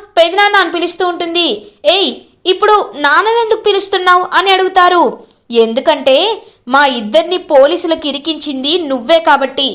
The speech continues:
మేమిద్దరం పోలీస్ స్టేషన్కి వెళ్ళేలా చేయాలనుకుంది నువ్వే కాబట్టి, నిన్న నా పెదనాన్నకు తెలియకుండా శౌర్య సార్ని కలిసి వచ్చావు కాబట్టి, ఇవన్నీ పెదనాన్నకి చెప్తే నిన్ను ఏం చేస్తారో గుర్తు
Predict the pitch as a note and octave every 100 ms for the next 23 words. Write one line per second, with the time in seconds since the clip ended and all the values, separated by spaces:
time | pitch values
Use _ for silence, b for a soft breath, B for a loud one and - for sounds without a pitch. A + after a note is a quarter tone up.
0 | - b b A#3+ D#4 C#4 A3 F4+ F4 C#4+
1 | D4 E4+ - E4 E4 D4+ D4+ A#3 A#3 C4
2 | D#4+ E4 E4 B3+ C4 D#4 D#4+ D4+ D4+ D#4+
3 | D4+ C4 D#4 D#4+ D4+ C#4+ C#4 D4 A3+ -
4 | B B B3 C#4 C4+ C4 B3 A#3 A3+ C#4+
5 | D#4+ D#4+ C4 B3 C#4+ D4 C4 D4+ A4+ -
6 | B B - C#4 D#4 F#4 - D4 F#4 -
7 | C4 D4+ D#4 C4 D4+ D#4+ D#4+ C#4 C4+ C4+
8 | C4+ G#3 b b - A#3+ A3+ A3 C4+ E4
9 | C#4 A#3+ C4+ C#4+ C#4+ C4+ B3 - C#4+ A4
10 | F4+ B B - C4+ E4+ E4+ A#3+ B3 D#4+
11 | E4 D#4 - C#4 D#4 C#4+ C#4+